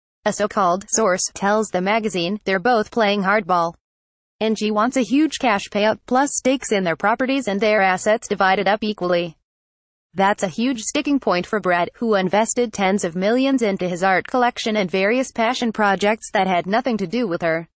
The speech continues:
The outlet's alleged insider adds, "There are a lot of emotions involved and it's difficult for them to truly move on until this divorce is finalized." Angie keeps hoping Brad will roll over, but after everything that's happened, he's standing his ground.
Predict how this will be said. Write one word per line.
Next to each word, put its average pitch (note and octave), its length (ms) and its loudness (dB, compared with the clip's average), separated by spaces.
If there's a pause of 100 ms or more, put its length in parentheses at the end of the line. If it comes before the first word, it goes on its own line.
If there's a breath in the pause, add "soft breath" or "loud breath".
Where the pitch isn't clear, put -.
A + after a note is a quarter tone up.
(580)
The A3+ 180 2
outlet's A#3+ 360 0
alleged F3 360 0
insider A3+ 500 2
adds, A3 340 0
"There C4 200 2
are C4+ 160 4
a G#3 100 4
lot F#3+ 180 2
of E3+ 100 -2
emotions G3+ 480 -2
involved F#3 380 0
and G3 120 -2
it's C#4 180 -2
difficult G3 460 0
for - 140 -6
them E3 160 -2
to - 60 -12
truly A#3 380 0
move A3 260 0
on G#3+ 260 2
until F#3 340 -2
this G#3 200 -2
divorce G3+ 420 -2
is E3+ 220 -4
finalized." F3+ 760 0 (800)
Angie G#3+ 300 0
keeps C4 340 -2
hoping A#3 300 0
Brad G3+ 340 2
will F3 180 0
roll G#3+ 300 2
over, E3+ 320 0
but F#3 140 2
after G#3 300 0
everything B3 440 0
that's A#3 240 0
happened, C4+ 420 0
he's B3 240 0
standing A3 420 0
his G#3+ 120 -2
ground. F#3 480 -2